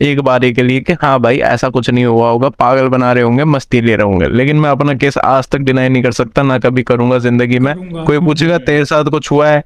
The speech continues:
Speaker 1: "हाँ भाई, बिल्कुल हुआ है।" "कहाँ हुआ है?" "उसी कॉलेज के पास हुआ है।" सपना था? बिल्कुल नहीं सपना था। आज भी मम्मी से पूछ लेना, मम्मी भी खड़ी थी।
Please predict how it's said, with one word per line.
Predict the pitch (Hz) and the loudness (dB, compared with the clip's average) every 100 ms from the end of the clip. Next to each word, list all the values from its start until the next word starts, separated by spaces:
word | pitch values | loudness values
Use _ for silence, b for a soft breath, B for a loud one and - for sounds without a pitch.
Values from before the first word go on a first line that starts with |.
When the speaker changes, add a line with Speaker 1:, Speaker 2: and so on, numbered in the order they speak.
| - | -2
Speaker 1:
"हाँ | 131 139 | 0 2
भाई, | 143 | 0
बिल्कुल | 147 151 160 208 208 | 0 0 0 0 2
हुआ | 185 175 | 2 2
है।" | 156 - B B - | 0 -4 B B -4
"कहाँ | 147 151 | 0 2
हुआ | 156 156 156 | 2 2 2
है?" | 151 - - | 0 -2 -4
"उसी | 143 - 165 | -2 0 0
कॉलेज | 156 139 139 | 2 0 0
के | 143 | -2
पास | 127 127 120 | 0 2 2
हुआ | 123 117 | 2 0
है।" | 117 _ - - | -2 _ -16 -4
सपना | 147 135 151 160 | -2 0 0 0
था? | 160 147 - | 2 0 -2
बिल्कुल | 139 135 123 143 | -2 0 0 0
नहीं | 143 | 0
सपना | 139 135 143 143 | 0 -2 0 0
था। | 151 143 143 - _ - - | 0 0 -2 -10 _ -8 -2
आज | 147 151 | 0 2
भी | 165 | 2
मम्मी | 165 160 165 | 2 2 2
से | 170 | 0
पूछ | 156 160 165 | 0 0 0
लेना, | 165 165 | 0 0
मम्मी | 156 147 160 170 | 0 2 2 2
भी | 175 | 0
खड़ी | 165 170 165 | 0 0 -2
थी। | - 165 | 0 -4